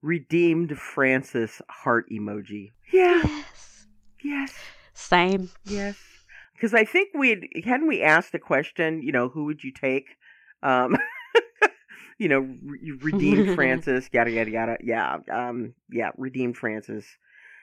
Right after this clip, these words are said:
Speaker 1: Definitely. He
Speaker 2: Uh, redeemed Francis with his redeemed Francis, like, extra curly hair.
Speaker 1: Yes.
Speaker 2: It was the
Speaker 1: Yes.
Speaker 2: dream.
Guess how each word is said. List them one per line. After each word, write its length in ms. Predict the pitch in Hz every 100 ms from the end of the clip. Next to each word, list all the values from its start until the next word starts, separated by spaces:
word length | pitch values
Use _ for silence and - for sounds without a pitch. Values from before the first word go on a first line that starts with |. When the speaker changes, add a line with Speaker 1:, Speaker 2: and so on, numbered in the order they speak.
| _ _ _
Speaker 1:
Definitely. 640 | 139 131 117 113 117 110 120
He 260 | 151 135 - - -
Speaker 2:
Uh, 140 | 196 202
redeemed 420 | 240 254 285 285
Francis 500 | - 233 208 208 -
with 140 | 196
his 240 | 180 175 165
redeemed 420 | 185 175 175 175
Francis, 640 | - 180 160 - 156 - 160
like, 300 | 156 - - _
extra 360 | 156 - - 160
curly 340 | - 151 147
hair. 220 | 143 139 -
Speaker 1:
Yes. 160 | 165 - - - - - -
Speaker 2:
It 40 |
was 80 | 185
the 60 | -
Speaker 1:
Yes. 160 | 139 160
Speaker 2:
dream. 420 | 151 139 151